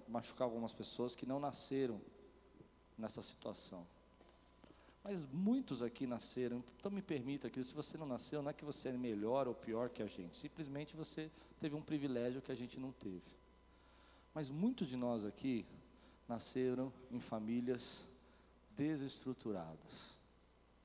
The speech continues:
Tiveram pais alcoólatras, foram criados por avós, ou por uma mãe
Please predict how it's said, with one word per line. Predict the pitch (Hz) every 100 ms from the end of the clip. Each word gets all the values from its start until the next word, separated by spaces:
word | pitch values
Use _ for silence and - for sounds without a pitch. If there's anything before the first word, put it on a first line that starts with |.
| - - - -
Tiveram | 110 110 107 101
pais | - 101 101 98 - - - -
alcoólatras, | 95 - - 110 110 110 107 117 113 - - - - - - - - - -
foram | - 110 107
criados | - 104 107 101 98 - -
por | 107 101 95 - - - - - - - -
avós, | 98 - 107 110 110 113 - - - - - - - - - - - - - -
ou | 113
por | -
uma | 107 104
mãe | 101 110 113 117